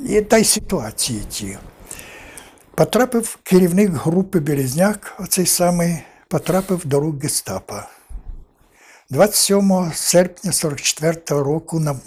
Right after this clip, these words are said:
Краківському базарі втек-, тікає від гестапо.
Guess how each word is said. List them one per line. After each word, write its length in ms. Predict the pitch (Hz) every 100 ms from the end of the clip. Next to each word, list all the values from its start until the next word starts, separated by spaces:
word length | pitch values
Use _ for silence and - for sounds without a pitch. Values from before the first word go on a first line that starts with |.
| -
Краківському 760 | - 139 175 175 143 - 131 117
базарі 500 | 127 123 160 185 185
втек-, 340 | 185 - 143 - -
тікає 540 | - - 151 180 180
від 200 | 156 139
гестапо. 560 | 127 - - 90 -